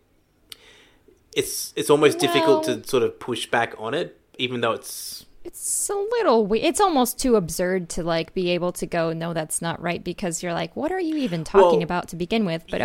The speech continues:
Speaker 1: yeah,
Speaker 2: okay.
Speaker 1: it, I mean, it's hard to kind of really, it, basically, what it's saying is that there's just so many random, there's, there's an infinite number of random fluctuations and all that sort of stuff that,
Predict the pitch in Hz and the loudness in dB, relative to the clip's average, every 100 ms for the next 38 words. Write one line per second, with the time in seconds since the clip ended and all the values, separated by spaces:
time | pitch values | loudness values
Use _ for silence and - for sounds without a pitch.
0 | 269 214 165 117 139 151 - - - - | 8 8 8 6 2 -2 -6 -20 -20 -18
1 | - - - 170 170 170 143 143 - 170 | -12 -8 -6 -4 -4 -4 -6 -10 -10 -10
2 | 185 202 151 139 110 95 - - _ _ | -10 -10 -8 -2 -2 -4 -14 -20 _ _
3 | _ _ _ _ _ _ _ _ _ _ | _ _ _ _ _ _ _ _ _ _
4 | _ _ _ _ _ _ 135 127 139 135 | _ _ _ _ _ _ -12 0 6 6
5 | 113 104 95 _ _ - - - - - | 6 0 -12 _ _ -20 -20 -20 -20 -14
6 | - - 160 208 214 226 202 147 151 160 | -10 -4 2 4 2 4 4 4 2 2
7 | 156 147 135 135 127 131 135 - - 165 | 4 2 4 2 0 0 0 -2 2 4
8 | 196 208 190 147 113 - _ - - _ | 6 6 4 0 -6 -16 _ -20 -20 _
9 | _ _ _ _ _ _ 120 131 151 170 | _ _ _ _ _ _ -2 2 4 4
10 | 175 147 123 - 139 127 139 143 139 175 | 2 0 -6 -4 -2 0 0 -2 0 0
11 | 185 190 139 131 123 113 107 127 123 139 | 2 2 4 2 4 2 2 0 0 0
12 | 135 131 123 127 113 107 110 101 101 120 | -2 -2 -2 -2 -2 -2 -8 -10 -4 0
13 | 135 - 120 - 117 98 - - - _ | 2 0 -6 0 -2 -2 -10 -20 -20 _
14 | _ 131 110 - | _ 0 0 -2